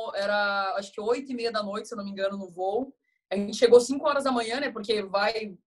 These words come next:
cinco horas de fuso, mais os horários de voo. A gente chegou cinco horas da manhã no, na cidade.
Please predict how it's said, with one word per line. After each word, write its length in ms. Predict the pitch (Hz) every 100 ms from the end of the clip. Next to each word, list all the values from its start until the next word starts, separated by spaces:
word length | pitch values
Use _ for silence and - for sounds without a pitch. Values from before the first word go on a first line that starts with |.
| _
cinco 260 | - 240 226
horas 120 | 233
de 60 | 208
fuso, 440 | - 285 302 240
mais 320 | 220 226 240 240
os 320 | 214 208 208
horários 320 | 214 208 226
de 80 | 226
voo. 360 | 202 208 240 339
A 20 | 247
gente 140 | 240
chegou 160 | 254 247
cinco 160 | 302
horas 140 | 294 285
da 40 |
manhã 340 | 277 247 233
no, 200 | 262 226
na 100 | 208
cidade. 520 | 202 202 190 202 254